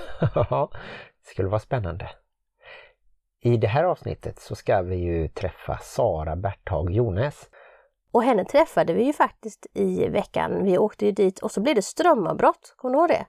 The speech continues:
Speaker 1: Ja, just det. Vi höll på att filma lite. Hon är ju modist och hattmakare, eller både och. Jag är lite osäker på det här om modist bara gör damhattar, men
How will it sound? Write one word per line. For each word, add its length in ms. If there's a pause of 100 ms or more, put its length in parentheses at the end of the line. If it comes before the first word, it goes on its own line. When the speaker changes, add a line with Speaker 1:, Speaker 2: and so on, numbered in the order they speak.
(120)
Speaker 1:
Ja, 160
just 260
det. 160
Vi 160
höll 160
på 420
att 460
filma 400
lite. 500 (280)
Hon 240
är 240
ju 380 (340)
modist 840
och 200 (280)
hattmakare, 960
eller 220
både 280
och. 220
Jag 140
är 60
lite 220
osäker 360
på 100
det 80
här 200
om 300
modist 420
bara 220
gör 120
damhattar, 800
men 260